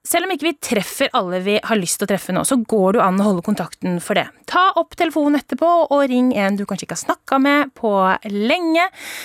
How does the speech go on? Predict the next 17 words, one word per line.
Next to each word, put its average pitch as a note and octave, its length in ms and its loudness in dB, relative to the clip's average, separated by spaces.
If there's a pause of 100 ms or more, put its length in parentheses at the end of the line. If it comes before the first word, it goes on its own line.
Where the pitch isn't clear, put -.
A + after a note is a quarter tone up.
(120)
Er - 80 -4
det A3 80 -4
noe A3 140 -6
du - 100 0
lurer B3+ 400 2
på, C#4+ 160 0 (240)
så - 160 -4
ta - 160 -10
tak E3 160 -8
i F3+ 80 -4
en F3+ 160 -2
voksen F3 400 -4
du F#3+ 80 -2
stoler E3+ 320 -4
på, A#3+ 160 2
og - 240 -4
spør. - 720 0